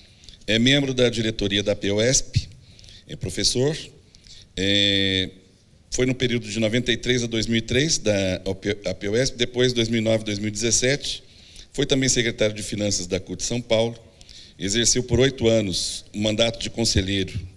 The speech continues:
do Saúde, é, do Previdência São Paulo, e atualmente é o secretário adjunto e, portanto, da Secretaria de Relações Internacionais da cut, portanto, traz para nós aí uma experiência de,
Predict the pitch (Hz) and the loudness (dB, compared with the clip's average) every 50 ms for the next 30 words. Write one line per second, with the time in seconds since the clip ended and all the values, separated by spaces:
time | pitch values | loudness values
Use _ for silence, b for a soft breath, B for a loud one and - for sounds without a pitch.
0 | - - 90 87 95 95 95 92 92 92 87 - - 107 101 104 107 104 98 92 | -20 -20 -12 -6 -4 -2 -2 -2 -2 -4 -4 -2 0 0 0 0 -2 -8 -10 -8
1 | 98 101 98 101 - - 98 98 95 95 98 95 104 104 104 95 - 113 113 107 | -6 -6 -4 -6 -6 -4 -4 -4 -2 -4 -4 -6 -6 -8 -8 -6 -4 -4 -4 -2
2 | 101 110 107 101 - - - 113 110 101 - 120 120 131 143 151 147 - - B | -2 -4 -4 -4 -4 -4 -4 -6 -6 -4 0 0 2 2 2 -2 -4 -12 -20 B
3 | B B B B B B B B B B B B B B B B - 98 104 104 | B B B B B B B B B B B B B B B B -2 0 2 2
4 | 104 104 104 104 104 104 104 98 98 98 98 95 95 90 - - - - - B | 2 2 2 0 0 0 0 0 0 -2 -2 -2 -4 -6 -8 -14 -20 -20 -20 B
5 | B B B B B B B B B B B B 104 110 - - 143 131 113 113 | B B B B B B B B B B B B -4 -4 2 4 4 4 4 4
6 | 120 127 127 - - - - 113 120 127 123 - 98 110 113 104 - 107 104 104 | 2 2 2 0 -2 -2 0 0 2 2 2 0 -2 -2 -6 -2 -2 -2 -2 -2
7 | 104 110 110 107 131 143 151 151 - - - - - - - - 131 131 127 - | -2 -4 -4 -2 -2 -2 -2 -4 -6 -10 -10 -10 -10 -10 -10 -4 -4 -4 -4 -2
8 | - 123 123 123 - 113 101 110 107 110 104 101 101 95 92 92 90 - - - | -2 -2 -2 -2 -4 0 2 2 4 4 4 4 2 2 0 -2 -2 -2 -2 -4
9 | 110 110 107 - 113 113 113 104 104 110 107 104 101 - 101 101 101 98 90 101 | -2 -2 0 0 0 0 0 -2 0 0 2 2 2 2 0 0 -2 -2 -2 0
10 | 98 98 92 - - 90 92 92 95 - 127 127 127 - 127 139 - - - - | 0 0 0 0 0 0 0 0 0 2 2 2 2 0 -4 -4 -4 -4 -8 -10
11 | B B B B B - 143 143 - - 147 143 - 156 151 156 - - 151 147 | B B B B B -6 -6 -4 -2 -4 -4 -4 -4 -4 -4 -4 -4 -2 -2 -2
12 | 135 127 123 120 110 113 113 113 120 120 120 120 117 107 - - - 107 104 107 | 0 0 0 0 0 0 0 0 0 0 -2 -2 -2 -2 -4 -2 -4 -4 -4 -2
13 | 107 107 104 - 104 95 95 101 101 98 98 | -4 -4 -6 -6 -6 -8 -6 -8 -6 -6 -8